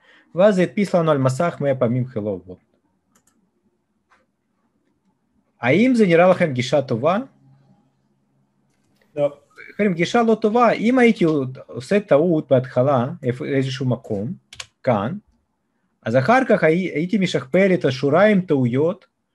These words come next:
Speaker 1: עם טעות בכל מקום, ואז הייתי צריך לתקן טעות בכל מקום. אז זאת לא דרך מאוד חכמה לעשות איזושהי הדפסה של אותו דבר הרבה פעמים. נניח אני רוצה לח-,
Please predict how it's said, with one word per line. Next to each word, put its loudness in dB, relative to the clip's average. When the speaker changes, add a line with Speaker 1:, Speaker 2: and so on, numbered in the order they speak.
Speaker 1:
עם -2
טעות 2
בכל 2
מקום, -4
ואז 0
הייתי 2
צריך -2
לתקן 0
טעות 0
בכל -2
מקום. -8
אז -4
זאת -2
לא 4
דרך 2
מאוד 2
חכמה -2
לעשות 0
איזושהי -2
הדפסה -2
של -8
אותו -6
דבר 0
הרבה -2
פעמים. -10
נניח 0
אני 4
רוצה 2
לח-, 0